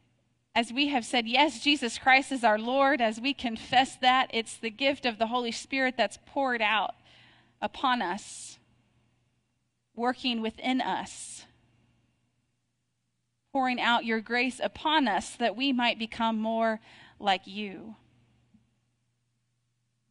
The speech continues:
And so, God, we thank you for this gift that connects us to you,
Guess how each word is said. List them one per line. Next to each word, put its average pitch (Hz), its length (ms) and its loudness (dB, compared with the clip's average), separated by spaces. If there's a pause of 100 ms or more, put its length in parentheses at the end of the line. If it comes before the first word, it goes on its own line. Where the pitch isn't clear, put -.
(1400)
And 233 120 -6
so, 262 100 -2
God, 254 220 4
we 285 100 0
thank 302 300 0
you 311 100 4
for 294 240 -2
this 247 240 -4
gift 233 480 -2
that 233 240 0
connects 233 540 -2
us 190 240 -2
to - 140 -10
you, 185 420 -10